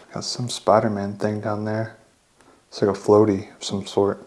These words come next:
And the black and yellow doors here. And then on the other side's the same thing. There's another bathroom, I think. Or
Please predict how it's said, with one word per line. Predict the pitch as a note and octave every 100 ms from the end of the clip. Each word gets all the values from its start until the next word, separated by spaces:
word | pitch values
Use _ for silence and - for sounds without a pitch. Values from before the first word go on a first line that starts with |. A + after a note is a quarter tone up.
| -
And | G#2
the | F#2
black | F2+ G#2 G#2+ -
and | G2
yellow | G2 G2+ G2+ G#2 G2+ - -
doors | G2+ G#2 G#2
here. | - A2 G#2+ G#2+ G#2
And | G#2+
then | G#2
on | G2+ G2
the |
other | F#2+ A#2+
side's | A#2 F#2+ F#2+
the | F#2
same | - G2
thing. | - G#2+
There's | F#2 F#2
another | G2 F#2+
bathroom, | F#2+ G#2 G#2 F2+ F#2+ - - - - - -
I |
think. | F#2+ - A#2+ G#2 - - - - -
Or | A#2+ B2 C3+ C3+